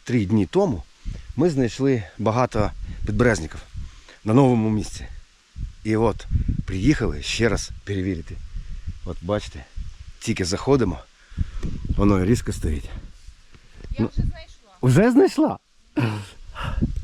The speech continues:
Speaker 1: Отак, друзі, вже знахідка. Ну, ось так-так. Ну що, друзі, подивимось. А все, що ми зараз побачимо, і ви побачите. Все як завжди. Айда.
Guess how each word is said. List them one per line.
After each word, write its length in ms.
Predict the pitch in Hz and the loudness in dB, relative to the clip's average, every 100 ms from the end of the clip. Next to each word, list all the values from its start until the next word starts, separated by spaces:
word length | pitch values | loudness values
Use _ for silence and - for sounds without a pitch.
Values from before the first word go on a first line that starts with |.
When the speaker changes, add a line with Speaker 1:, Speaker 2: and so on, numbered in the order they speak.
| - - - - - - - - - - - | -8 -10 -2 -2 -2 -14 -18 -16 -16 -18 -2
Speaker 1:
Отак, 320 | 113 - 135 | 0 4 2
друзі, 340 | 113 127 107 80 - | 4 4 2 -2 -6
вже 400 | 98 110 175 202 - - | 0 4 4 2 -4 -10
знахідка. 680 | 92 127 113 90 - 78 - _ - - - - - - | 2 4 4 -2 -10 -14 -16 _ -20 -20 -20 -20 -12 2
Ну, 640 | 147 185 220 233 226 208 - - | 6 8 6 4 2 0 -8 -4
ось 240 | 123 147 | 2 2
так-так. 640 | - 147 - 113 87 - - - - - - - | 2 -4 0 2 2 -4 -16 -20 -20 -20 -20 -4
Ну 80 | 123 | -2
що, 140 | - 127 | 2 4
друзі, 260 | 110 87 | 4 2
подивимось. 640 | - 120 160 147 101 - - _ - - - | 0 4 6 6 2 -2 -12 _ -20 -20 -14
А 60 | 85 | -6
все, 220 | - 143 | 0 0
що 180 | - 117 | 2 2
ми 180 | 113 85 - | 2 -2 -12
зараз 420 | 92 113 107 - - - | -4 0 0 -4 -16 -10
побачимо, 560 | 92 123 139 107 80 - - - _ - | -2 -2 -2 -4 -8 -12 -20 -20 _ 0
і 100 | 131 | 4
ви 140 | 120 | 4
побачите. 600 | 101 85 80 - - 69 | 2 -2 -4 -6 -10 -12
Все 220 | - 165 208 | -6 0 2
як 140 | 113 | 0
завжди. 380 | 87 73 65 64 - - - - - | -6 -10 -12 -18 -18 -20 -20 -18 -4
Айда. 280 | 107 98 | -2 -2